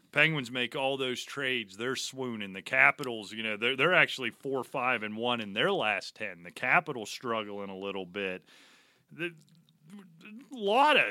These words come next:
it's a mess right now. It, it sets up for a good playoff in a league where already the eight seed is a danger to beat the one in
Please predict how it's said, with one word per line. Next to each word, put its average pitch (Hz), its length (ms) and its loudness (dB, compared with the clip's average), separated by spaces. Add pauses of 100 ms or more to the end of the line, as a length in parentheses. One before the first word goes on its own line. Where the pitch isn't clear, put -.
(120)
it's 214 460 -2
a 233 40 8
mess 190 400 6
right 117 300 0
now. 92 280 0
It, 120 80 6
it 151 340 4
sets 208 300 6
up 214 140 4
for 180 120 0
a 135 40 -2
good 127 280 -2
playoff 156 460 2
in 135 80 -2
a 127 60 -4
league 165 360 -2
where 143 220 0
already 165 540 2
the 131 260 -8
eight 143 240 2
seed 147 340 -6
is 110 140 -6
a 117 60 -8
danger 139 480 -4
to - 120 -14
beat 139 300 -10
the 117 80 -6
one 131 360 -2
in 113 140 -8